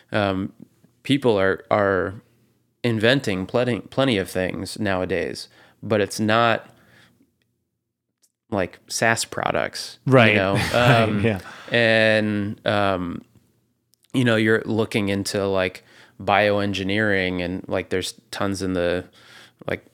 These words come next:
Speaker 1: yeah, the medical field and, and, and things like that. Um, but in software, you know, the real inventors are people that are creating new languages
Speaker 2: Mm-hmm.
Speaker 1: and, and new infrastructures and things
Speaker 2: Mm-hmm.
Speaker 1: like that.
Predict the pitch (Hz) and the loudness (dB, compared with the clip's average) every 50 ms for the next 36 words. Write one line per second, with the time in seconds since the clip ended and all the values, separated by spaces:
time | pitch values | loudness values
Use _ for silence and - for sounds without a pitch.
0 | _ _ 131 127 98 90 92 92 98 113 127 135 127 - 120 107 - - - 107 | _ _ 2 2 2 2 0 0 2 2 2 2 2 2 -2 -2 -2 -2 -2 0
1 | 101 101 98 101 92 98 92 - - 110 101 98 98 95 - - 98 98 95 95 | 0 0 0 0 0 -2 -2 0 -2 -2 0 -2 -4 -4 -4 -4 -4 -2 -4 -4
2 | 95 - - - - 110 104 98 98 98 92 90 - - 95 90 85 82 - - | -6 -10 -6 -4 -2 -2 -2 -2 -2 -2 -2 -2 0 0 0 0 0 -2 -4 -10
3 | - - - - _ - - 107 101 95 95 92 95 90 - 110 101 - - 113 | -18 -20 -20 -20 _ -6 -4 -2 -2 -2 -2 -2 -4 -2 0 0 0 0 0 -2
4 | 104 98 90 - - - 117 113 117 117 - - 98 98 95 95 90 87 85 90 | -2 -2 -2 -2 -2 0 2 2 0 -2 -4 -4 -2 0 0 2 2 2 0 -2
5 | 90 90 - _ - - - _ _ _ - 113 110 107 98 104 104 110 120 123 | -2 -4 -10 _ -20 -20 -20 _ _ _ -6 -4 -2 -2 0 0 0 2 2 2
6 | 117 107 101 98 101 104 101 - 101 98 90 95 95 - - 110 - - 101 98 | 2 2 2 2 0 0 0 -2 -4 -4 -2 -4 -4 -4 -4 -6 -4 -2 -2 -2
7 | 98 90 - 98 - - - 104 104 101 98 98 92 92 92 90 90 90 98 92 | -2 -2 -4 -6 -6 -6 -2 -2 0 0 0 -2 -2 -4 -4 -4 -4 -4 -4 -4
8 | 90 78 - - 62 62 - - 110 98 - 95 92 - - 107 104 101 98 101 | -6 -8 -8 -8 -8 -6 -6 -4 -4 -2 -2 -4 -4 -2 -2 -2 -2 -2 -2 0
9 | 101 98 98 98 98 - - 110 104 - 98 - - - - 98 - - - - | 0 0 0 -2 -2 -2 -4 -4 -4 -6 -6 -8 -6 -6 -6 -6 -6 -6 -6 -6
10 | 92 90 92 90 - 95 95 98 123 117 95 95 107 107 104 - - 87 85 90 | -4 -4 -6 -6 -6 -6 -2 0 0 0 2 0 0 0 -2 -2 -4 -4 -4 -2
11 | 87 - - | -4 -4 -6